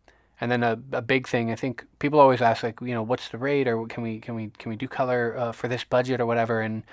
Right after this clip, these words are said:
the thing about color is, like, I think there's always a way you can get, like, pretty quickly a primary grade that's gonna fix, you know, white balance issues and contrast hookup and saturation, get everything in, like, a ballpark, like I do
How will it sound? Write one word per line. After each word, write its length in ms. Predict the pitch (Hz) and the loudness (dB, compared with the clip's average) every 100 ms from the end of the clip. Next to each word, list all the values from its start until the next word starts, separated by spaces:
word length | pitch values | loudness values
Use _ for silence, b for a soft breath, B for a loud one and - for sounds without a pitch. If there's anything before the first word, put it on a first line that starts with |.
| B B B B - | B B B B -12
the 80 | 127 | -2
thing 180 | 139 | -2
about 240 | 131 127 120 | 2 0 0
color 300 | - 120 117 | 0 2 2
is, 100 | 110 | 2
like, 140 | 113 | -2
I 60 | 117 | -2
think 160 | 131 123 | -4 -2
there's 160 | 127 | 0
always 280 | 123 131 127 | 2 2 2
a 40 | |
way 200 | 120 113 | 2 2
you 80 | 113 | 2
can 120 | 117 | 0
get, 160 | 113 113 | -2 -2
like, 160 | 110 104 _ | -4 -10 _
pretty 240 | - 160 139 | -2 -2 0
quickly 360 | - 131 113 | -2 -4 -6
a 60 | 107 | -6
primary 640 | - 120 120 117 117 113 | -2 0 2 2 2 0
grade 480 | 113 117 110 110 107 | -4 -4 -2 -2 -4
that's 240 | 104 - | -6 -6
gonna 300 | - 104 101 - - _ | -6 -6 -8 -12 -20 _
fix, 300 | - 147 - | -4 -4 -4
you 60 | 120 | -6
know, 100 | 104 | -6
white 280 | 101 139 131 | -2 0 2
balance 340 | 127 117 113 | 0 0 -2
issues 400 | 117 - 117 110 | -6 -4 -4 -4
and 160 | 104 104 B B - | -6 -10 B B 0
contrast 560 | 135 127 - 117 113 | 2 2 2 0 0
hookup 340 | - 113 113 107 | -4 -2 -2 -2
and 100 | 104 | -4
saturation, 500 | - 120 123 113 120 | -2 -2 -2 -2 0
get 80 | 127 | 0
everything 240 | 127 117 | 2 0
in, 60 | 113 | -4
like, 120 | 107 | -4
a 60 | |
ballpark, 580 | 104 107 117 - 135 139 | -2 0 2 2 2 2
like 140 | 113 107 | -8 -8
I 40 | |
do 340 | 107 110 113 | -6 -6 -6